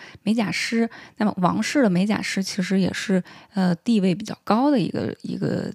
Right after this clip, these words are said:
职业。这对儿伴侣啊，他们的名字分别叫做尼安克克鲁姆和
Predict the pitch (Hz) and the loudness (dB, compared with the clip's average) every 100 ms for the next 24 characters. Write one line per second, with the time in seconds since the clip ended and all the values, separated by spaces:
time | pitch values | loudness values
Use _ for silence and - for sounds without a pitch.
0 | - - - 101 190 - - - - 277 | -10 -12 -8 0 0 0 -20 -20 0 4
1 | 254 254 214 - 233 208 185 - 139 185 | 8 8 6 4 0 2 0 0 0 2
2 | 208 220 208 170 160 196 214 247 226 220 | 2 4 4 4 2 0 2 4 4 6
3 | 233 208 220 208 180 180 190 - 254 269 | 4 4 4 4 6 4 4 4 2 2
4 | - 277 196 - 254 196 170 185 233 202 | 2 0 0 2 2 2 2 2 2 2
5 | - - - - 160 175 | -2 -6 -8 -2 2 2